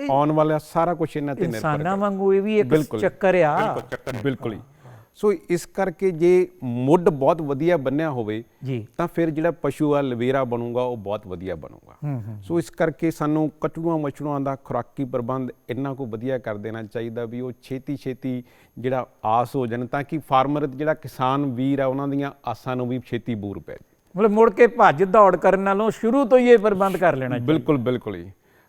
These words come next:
Speaker 2: ਸੋ ਇਹ ਜਿਹੜਾ ਕੱਟੜੂ ਵੱਛੜੂ ਦਾ ਖੁਰਾਕੀ ਪ੍ਰਬੰਧ ਹੈ, ਜੇ ਮੈਂ ਕਹਾਂ ਵੀ ਇਹ ਸੂਣ ਤੋਂ ਪਹਿਲਾਂ ਹੀ ਸ਼ੁਰੂ ਹੋ ਜਾਂਦਾ।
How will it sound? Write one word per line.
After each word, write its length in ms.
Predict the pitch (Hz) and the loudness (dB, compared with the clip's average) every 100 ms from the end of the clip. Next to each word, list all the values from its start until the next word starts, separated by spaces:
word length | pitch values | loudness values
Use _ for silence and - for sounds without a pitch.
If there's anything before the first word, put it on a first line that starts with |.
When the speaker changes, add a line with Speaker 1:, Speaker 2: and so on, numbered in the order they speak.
| _ | _
Speaker 2:
ਸੋ 340 | _ 226 226 - - | _ -2 -2 -4 2
ਇਹ 160 | 196 220 | 4 4
ਜਿਹੜਾ 160 | 220 | 0
ਕੱਟੜੂ 460 | 208 - 170 196 208 | -2 -4 -2 0 0
ਵੱਛੜੂ 320 | 196 - 196 | 0 -2 -2
ਦਾ 140 | 190 | -2
ਖੁਰਾਕੀ 520 | 180 - 151 131 - 165 | -4 -2 0 0 -2 -2
ਪ੍ਰਬੰਧ 500 | 160 147 147 160 156 | 0 0 0 0 0
ਹੈ, 120 | 151 | 0
ਜੇ 120 | 147 | 0
ਮੈਂ 160 | 156 156 | -2 -2
ਕਹਾਂ 360 | 156 156 175 | -2 -2 -2
ਵੀ 120 | 170 | -2
ਇਹ 80 | 180 | -4
ਸੂਣ 400 | 165 - 147 151 | -4 -4 -2 -2
ਤੋਂ 180 | 156 170 | 0 -2
ਪਹਿਲਾਂ 340 | - 151 165 | -2 0 2
ਹੀ 60 | 190 | 0
ਸ਼ੁਰੂ 240 | - 156 | 0 2
ਹੋ 100 | 165 | 2
ਜਾਂਦਾ। 320 | 127 98 78 | 0 -4 -8